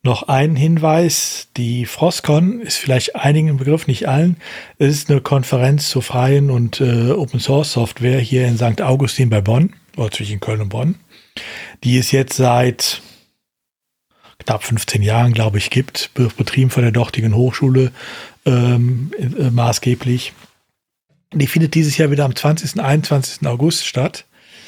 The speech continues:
Äh, das ist ein Wochenende, Samstag, Sonntag.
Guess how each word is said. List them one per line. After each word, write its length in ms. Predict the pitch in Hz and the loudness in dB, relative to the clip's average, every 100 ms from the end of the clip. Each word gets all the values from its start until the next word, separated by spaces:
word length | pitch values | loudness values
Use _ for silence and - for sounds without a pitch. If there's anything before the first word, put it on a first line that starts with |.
| - - - - - - - - - _ - | -20 -20 -20 -20 -20 -20 -20 -20 -20 _ 0
Äh, 220 | 165 165 | 2 4
das 180 | 147 127 | 2 2
ist 60 | |
ein 120 | 147 139 | 2 2
Wochenende, 360 | 156 190 165 | 2 2 2
Samstag, 300 | 143 147 135 | 2 0 0
Sonntag. 520 | 139 160 185 202 226 | 0 2 2 0 -2